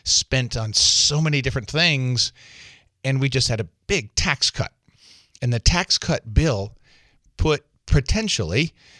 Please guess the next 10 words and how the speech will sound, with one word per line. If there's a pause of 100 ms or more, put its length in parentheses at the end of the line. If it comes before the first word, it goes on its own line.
(100)
one
point
four
trillion
dollar
additional
hole (300)
in
our
debt.